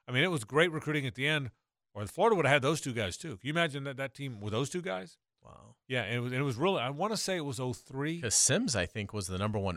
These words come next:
Speaker 2: overall player in the country.
Speaker 1: Yeah, and he was almost, he was, he was an eyelash, and, and Florida State flipped him back to F S U, I wanna say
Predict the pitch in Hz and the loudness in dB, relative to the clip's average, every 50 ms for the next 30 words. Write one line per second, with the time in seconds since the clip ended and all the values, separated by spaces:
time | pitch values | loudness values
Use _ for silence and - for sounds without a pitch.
0 | - - 117 113 104 104 98 87 80 - - - 98 98 92 90 82 85 71 67 | -4 -4 -4 -2 0 0 0 0 0 -2 -4 -4 -2 0 0 0 -2 -4 -6 -8
1 | - - - - 156 135 139 131 123 90 107 113 131 147 143 123 110 120 - - | -10 -10 -6 -6 -2 2 4 4 4 2 0 0 0 0 0 -2 -4 -6 -8 -2
2 | 147 147 165 190 190 175 170 165 165 151 - - - 120 147 170 147 131 110 - | 4 6 6 6 6 4 4 4 4 2 0 -4 -6 -4 -2 -2 -2 -4 -4 -4
3 | 127 160 147 123 120 120 - - _ 123 147 170 185 180 170 170 170 170 170 147 | -4 -4 -4 -4 -6 -8 -10 -6 _ 4 6 6 6 6 4 4 4 4 2 0
4 | - 117 113 110 113 113 113 110 110 - - 147 160 170 165 - - 160 151 127 | -2 -6 -8 -8 -10 -10 -10 -10 -10 -8 -2 0 2 2 2 0 0 -4 -4 -4
5 | - _ _ - 156 180 160 - - 160 151 143 131 123 139 143 139 - - 131 | -8 _ _ -6 -6 -6 -6 -6 -6 -6 -6 -4 -2 0 0 0 0 -2 -6 -6
6 | - 123 131 120 - 123 113 - - 135 127 123 127 - _ _ _ 127 135 156 | -4 -4 -4 -4 -4 -6 -6 -6 -6 -6 -6 -6 -6 -8 _ _ _ -4 -2 -2
7 | 151 - - 147 135 | -2 -2 -2 -4 -4